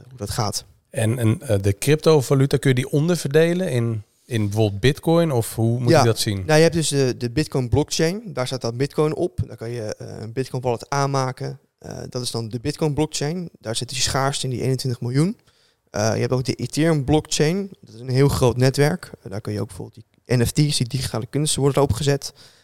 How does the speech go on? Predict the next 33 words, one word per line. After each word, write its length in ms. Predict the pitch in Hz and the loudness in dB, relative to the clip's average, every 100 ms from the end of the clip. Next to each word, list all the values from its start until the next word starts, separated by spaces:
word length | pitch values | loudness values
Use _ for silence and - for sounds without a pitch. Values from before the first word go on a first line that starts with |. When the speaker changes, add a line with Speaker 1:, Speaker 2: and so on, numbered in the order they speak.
| _ | _
Speaker 1:
Maar 120 | 117 | 2
ook 120 | 123 | 2
de 80 | - | 2
Ethereum 440 | 90 117 135 135 127 | -2 0 2 0 4
token 340 | 131 120 113 | 2 4 0
zelf. 460 | 110 135 190 - - _ _ _ _ | 2 2 0 -8 -16 _ _ _ _
Ehm, 760 | - 120 107 104 104 104 104 101 82 - _ _ | 2 4 6 6 4 -2 -6 -8 -14 -20 _ _
eh, 420 | _ - - - - | _ -12 -10 -8 -8
je 200 | - - - | -8 -8 -2
kan 240 | 123 120 | 0 2
zelfs 320 | 120 131 123 | 6 6 6
ook, 340 | - 131 - - _ | 4 2 0 -18 _
eh, 180 | 110 110 | -6 -4
tokens 520 | 107 - 139 135 120 | 0 4 4 4 0
maken, 460 | 127 135 139 135 117 | 2 4 4 0 0
munten 240 | 143 139 | 0 2
maken 320 | 135 123 123 | 2 2 0
op 120 | - 131 | -2 -2
het 80 | |
Ethereum-netwerk. 640 | 131 139 131 120 107 113 165 | 0 0 2 2 4 2 2
Dat 100 | - | -4
kan 140 | 113 | -2
ook. 300 | 101 160 - - - _ _ | 0 -2 -6 -20 -20 _ _
Ehm, 560 | - 113 113 113 104 101 - | 0 4 4 4 2 0 -4
zou 200 | - 110 | 0 0
ik 80 | 117 | -2
niemand 360 | 123 123 117 | -10 -10 -4
aanraden, 480 | 120 123 117 113 117 | 2 4 4 2 2
maar 160 | 113 110 | 0 -2
dat 100 | - | 0
kan 180 | 131 | 2
wel. 380 | 123 110 190 - _ | 4 4 2 -4 _
Eh, 120 | - | -6